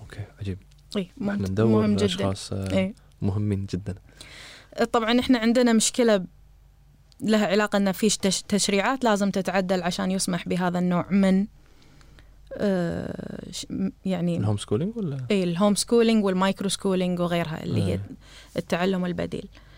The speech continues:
Speaker 1: إيه، بس هم يخافون من التعلم البديل، وأفهم إن في ناس هبة أول سنة سنتين، بعدين شوي يس-، يعني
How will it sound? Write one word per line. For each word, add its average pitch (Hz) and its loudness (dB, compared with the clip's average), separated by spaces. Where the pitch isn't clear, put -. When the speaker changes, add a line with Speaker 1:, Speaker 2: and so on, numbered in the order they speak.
Speaker 1:
إيه، 120 6
بس 101 -4
هم 120 4
يخافون 113 0
من 120 4
التعلم 104 -2
البديل، 98 -2
وأفهم 107 -4
إن 123 -2
في 107 -2
ناس 139 -6
هبة 127 0
أول 113 4
سنة 117 0
سنتين، 127 -2
بعدين 120 -2
شوي 135 0
يس-، - -2
يعني 110 -2